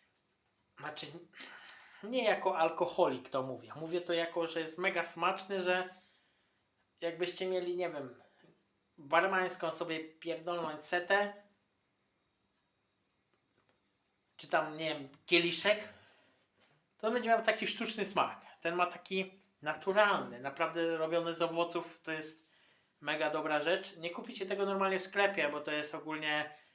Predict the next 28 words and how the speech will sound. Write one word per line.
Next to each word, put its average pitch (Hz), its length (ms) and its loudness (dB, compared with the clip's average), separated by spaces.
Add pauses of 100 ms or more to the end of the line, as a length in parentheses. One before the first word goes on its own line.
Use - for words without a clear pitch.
(200)
jako 147 220 -4
bimber, 180 560 0 (600)
więc 208 180 -4
jest - 360 -2
nielegalny, 170 880 6
ale 165 500 4 (1120)
polecam 165 520 -2
chociaż 131 440 -6
spróbować. 190 760 0
Jak 156 160 -2
kiedyś 165 320 -6
będziecie 147 460 -6
na 139 100 -4
Podlasiu, 160 500 0
to 143 320 0 (480)
na - 60 -2
pewno 156 320 4
gdzieś 143 200 -8
tam 135 160 -2
w - 40 -12
sklepie 147 420 -2
z 156 100 -10
Podlady 135 680 -2 (460)
ktoś 143 220 0
wam 135 340 0 (160)
zapoda 143 640 6
takie 131 320 -4
coś. 214 460 -6